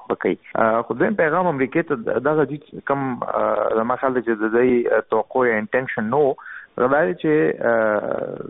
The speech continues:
د ښاغلي ټرمپ چې کومه پالیسي اوس، آه، مطرح شوه، آه، دوی، آه، د هغې برخلاف ولاړ دي. هغه کې چې کوم، آه،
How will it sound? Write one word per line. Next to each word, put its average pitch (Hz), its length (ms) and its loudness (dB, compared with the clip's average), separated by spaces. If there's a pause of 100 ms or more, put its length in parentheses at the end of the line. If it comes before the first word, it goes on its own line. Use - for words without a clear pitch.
(460)
د 117 40 -4
ښاغلي 117 440 0
ټرمپ 147 260 0
چې - 80 0
کومه 123 180 0
پالیسي 110 420 0
اوس، 131 200 0 (180)
آه، - 520 -2
مطرح 117 340 0 (100)
شوه، 139 140 0 (440)
آه، 101 520 0
دوی، 147 600 0
آه، 104 840 2
د 113 200 -4
هغې 117 300 2
برخلاف 120 500 0
ولاړ 131 340 2
دي. 131 220 -6
هغه 120 200 -6
کې - 120 -6
چې 123 160 -4
کوم، 127 120 -4 (280)
آه، - 640 -2